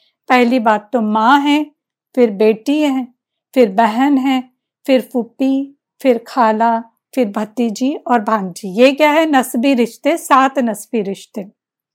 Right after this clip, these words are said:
پھر دوسری طرح کے جو لوگ ہیں وہ ہیں، جو دوسری طرح کی عورتیں، وہ سات عورتیں ہیں، وہ بھی سیم آئے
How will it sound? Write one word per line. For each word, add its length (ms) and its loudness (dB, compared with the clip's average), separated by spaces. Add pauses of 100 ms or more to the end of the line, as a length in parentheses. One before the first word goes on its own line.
(240)
پھر 100 2
دوسری 560 0
طرح 300 4
کے 300 0
جو 180 2
لوگ 340 2
ہیں 160 0 (100)
وہ 260 0
ہیں، 280 -2 (140)
جو 200 2
دوسری 420 -4
طرح 220 -2
کی 160 -4
عورتیں، 320 -2
وہ 100 -4
سات 500 0
عورتیں 380 0
ہیں، 220 -2 (720)
وہ 280 6
بھی 200 4
سیم 500 2
آئے 300 4